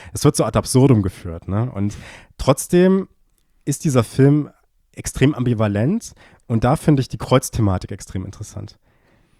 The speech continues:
Ähm, es ist ja so, dass in diesem Film jeder Tod einer Figur durch ein Kreuz angekündigt wird oder durch mehrere Kreuze sogar. Und es ist total spannend, wenn man von Beginn an darauf achtet. Denn, äh, wenn man irgendwann darauf achtet oder wenn man, äh,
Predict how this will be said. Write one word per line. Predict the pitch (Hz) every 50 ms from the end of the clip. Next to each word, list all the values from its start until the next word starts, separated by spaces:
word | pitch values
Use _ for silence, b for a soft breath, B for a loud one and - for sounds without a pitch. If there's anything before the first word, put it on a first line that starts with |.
| _
Ähm, | - 107 110 110 110 110 113 -
es | - - -
ist | 165 - -
ja | 160 127
so, | 107 117 127 151
dass | 160 151 -
in | 143 131
diesem | 127 117 127 123
Film | - - - - 135 135 135 147
jeder | 156 123 104 117 135 170 165 185 180 175 175 185 -
Tod | - - - 131 127 156 - -
einer | 127 123 120
Figur | - - 123 117 123 135 147
durch | - 120 110 - -
ein | 117 107
Kreuz | - - - 117 120 123 - -
angekündigt | 104 101 98 95 90 - - 95 90 90 - - -
wird | 90 -
oder | 92 92 104
durch | 92 101 -
mehrere | - 107 110 107 107 95 95 95
Kreuze | - - 104 98 98 - 95
sogar. | 90 90 85 - 82 85 - B B B B B
Und | 110 110
es | 110 -
ist | 110 -
total | - 123 - - 139 147 147
spannend, | - - - 135 131 147 - -
wenn | 120
man | 117 117 113
von | - - 123 117 107
Beginn | - 107 - - - 151 165 185 -
an | - 113 113 110
darauf | 107 107 101 101 95 -
achtet. | 101 98 - - - 95 92 B B B B B B B B _ - -
Denn, | 120 117 117 117 131
äh, | - - 110 107 107 107 101
wenn | 113 123
man | 156 160 143
irgendwann | 101 123 131 139 117 123 120
darauf | 117 107 110 101 -
achtet | 113 117 135 - - - 160 147 -
oder | 123 113 113 107 98
wenn | 113 113
man, | 117 117 123
äh, | 120 110 117